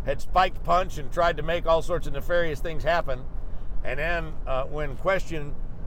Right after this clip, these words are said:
uh, by members of, of the committee, this lady said, "No, that, I, I don't, I don't remember him doing that." So Avenatti is, like, bankrupt. He's got all kinds of actions against him and everything.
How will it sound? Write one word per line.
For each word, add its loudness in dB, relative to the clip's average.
uh, -2
by 2
members 0
of, 0
of 0
the 2
committee, 4
this 4
lady 4
said, 6
"No, 2
that, 0
I, -2
I -4
don't, -2
I -4
don't 0
remember 0
him 0
doing 0
that." -2
So -2
Avenatti 2
is, -2
like, -2
bankrupt. 2
He's -4
got -2
all 0
kinds -2
of 0
actions 0
against 0
him -2
and 0
everything. 0